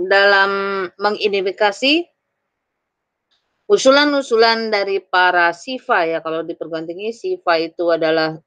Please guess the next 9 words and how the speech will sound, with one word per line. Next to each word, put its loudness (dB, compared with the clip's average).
<clears throat> -14
sifa, 2
eh, -2
dosen 2
maupun -4
mahasiswa, 0
usul-usulan 0
dari 2
mereka, 0